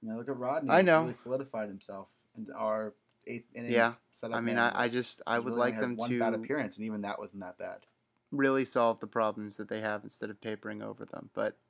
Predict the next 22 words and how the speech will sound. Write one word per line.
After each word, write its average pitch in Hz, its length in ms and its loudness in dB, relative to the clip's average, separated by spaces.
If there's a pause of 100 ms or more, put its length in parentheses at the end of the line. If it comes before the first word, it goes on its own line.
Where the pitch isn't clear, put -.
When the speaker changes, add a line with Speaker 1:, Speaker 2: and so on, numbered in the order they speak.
Speaker 2:
I 113 140 -2
know, 107 140 0
I 117 160 4
understand 113 540 -2
that 107 80 -10
there 107 140 -2
are 107 40 -2
limitations. - 600 -10 (100)
So, 107 360 0 (680)
uh, 117 380 6 (200)
I 120 100 -2
think 143 380 -4 (3000)
Speaker 1:
Yeah. 143 180 -8 (800)
So, 113 380 -6
in 143 100 -2
an 143 140 0
ideal 135 400 2
world 139 400 4
where 123 120 0
the 113 100 -6
Nats 120 260 -2
are 113 100 -10